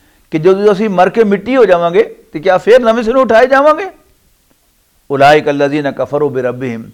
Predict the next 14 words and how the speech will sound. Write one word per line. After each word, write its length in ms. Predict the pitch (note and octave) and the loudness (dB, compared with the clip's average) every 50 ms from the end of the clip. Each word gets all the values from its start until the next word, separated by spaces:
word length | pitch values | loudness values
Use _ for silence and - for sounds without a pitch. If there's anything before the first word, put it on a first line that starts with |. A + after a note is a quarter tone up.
| _ _ _ _ _ _ _ _ _ _ _ _ _ _ _ _ _ _ _ _ _ _ _ - | _ _ _ _ _ _ _ _ _ _ _ _ _ _ _ _ _ _ _ _ _ _ _ 0
ਇਹ 120 | F#3 G3 G3+ | 2 2 2
ਲੋਕ 280 | F#3+ F#3 G3 G#3 G3 | 4 4 2 2 4
ਉਹ 180 | F#3+ G#3 A3 A3+ | 4 4 4 4
ਹਨ 120 | B3 A#3 | 2 0
ਜਿਹੜੇ 240 | G#3 G#3+ G#3+ A3+ A3 | 0 2 2 2 2
ਅਸਲ 220 | G#3+ G#3+ A3 B3 G#3+ | 2 0 0 0 2
'ਚ 60 | A#3 | 2
ਆਪਣੇ 220 | G3+ F#3+ G#3+ A#3+ | 0 0 0 0
ਰੱਬ 220 | G#3+ F#3 E3 E3 F3 | 2 2 2 2 4
ਦਾ 80 | B3+ | 4
ਇਨਕਾਰ 360 | C#4+ C#4 C4 G#3+ A#3+ G#3 G3+ | 4 4 2 0 0 0 0
ਕਰ 180 | G3+ F3+ F3+ E3 | 0 2 0 2
ਰਹੇ 140 | D#3+ D3+ C3+ | 2 0 -2
ਹਨ, 140 | A#2+ G#2 | -4 -6